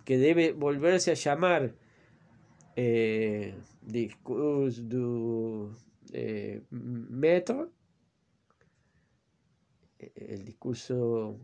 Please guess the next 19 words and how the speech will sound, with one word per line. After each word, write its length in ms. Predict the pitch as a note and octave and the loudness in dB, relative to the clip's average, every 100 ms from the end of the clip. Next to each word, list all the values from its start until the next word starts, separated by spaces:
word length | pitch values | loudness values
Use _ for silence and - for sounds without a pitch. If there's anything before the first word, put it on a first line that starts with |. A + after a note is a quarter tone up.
| - | -8
del 340 | A2 A#2 A2 G#2+ | -2 -2 -2 -6
maestro, 720 | A2 C3 F3 - - A3 A#3 | -2 2 0 0 0 4 4
si 180 | A3 C3 | 2 -4
quieren, 400 | C3+ D#3 F#3+ F3+ | 0 2 2 2
o 100 | G#2+ | -2
del 560 | G#2 G#2+ G#2 G2+ G2+ A#2+ _ | -2 -4 -6 -10 -14 -20 _
magíster. 760 | - F#2+ D3+ D3+ - A3 A3+ - _ _ _ _ _ _ _ _ _ _ - - _ _ _ _ _ _ _ _ _ - | -10 -6 -4 -4 0 2 2 -2 _ _ _ _ _ _ _ _ _ _ -20 -20 _ _ _ _ _ _ _ _ _ -2
Porque, 540 | D#3 B2+ D#3 D3+ - - | 0 4 4 4 2 0
a 120 | C#3 | 4
ver, 320 | D3+ D3+ G#2+ - _ _ _ _ _ _ _ _ _ - | 6 6 2 -6 _ _ _ _ _ _ _ _ _ -4
a 120 | A2+ | 2
veces 240 | D#3+ C#4+ | 4 4
somos 600 | - A#2 G#2+ - - - - B2+ - - _ - | 2 -2 -4 -8 -14 -18 -20 -20 -20 -20 _ -20
estúpidos, 920 | - - B3 G#3 A2+ F#2+ G2+ _ _ _ _ _ _ _ _ _ _ - | -4 4 4 4 -2 -4 -12 _ _ _ _ _ _ _ _ _ _ -4
porque 480 | A#2+ - C3 - - _ _ | -2 2 2 2 -4 _ _
entendemos 600 | A#2+ B2 C3 D3 A3+ A3 | -4 0 2 4 4 4
que 120 | F3 | 2
lo 180 | D3 D3+ | 4 4
real 480 | D3 D#3 F3 C3+ | 6 6 6 6